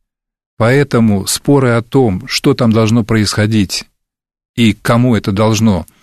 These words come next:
пусть на правах аренды, принадлежать, мне кажется, абсолютно, ну, я бы сказал, из эпохи Советского Союза, когда атеизм был официальной государственной идеологией.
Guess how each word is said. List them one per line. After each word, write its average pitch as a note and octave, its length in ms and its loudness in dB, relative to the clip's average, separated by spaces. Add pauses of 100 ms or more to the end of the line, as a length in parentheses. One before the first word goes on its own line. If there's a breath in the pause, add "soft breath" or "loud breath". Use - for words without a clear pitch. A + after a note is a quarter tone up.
(540 soft breath)
пусть C3 200 0
на A#2 100 2
правах A2+ 360 0
аренды, A2+ 320 2
принадлежать, A2 640 0
мне A2 120 2
кажется, A2+ 360 -2
абсолютно, A2+ 640 0 (500 soft breath)
ну, A2 140 4
я A#2 120 4
бы A#2 60 -4
сказал, A2+ 240 0
из A2+ 340 -2
эпохи - 460 -4
Советского G#2 460 -2
Союза, F#2 520 -4 (680)
когда G#2 400 0
атеизм A#2+ 520 2
был G#2+ 160 2
официальной A2+ 720 0
государственной G2 680 -2
идеологией. F#2 680 -4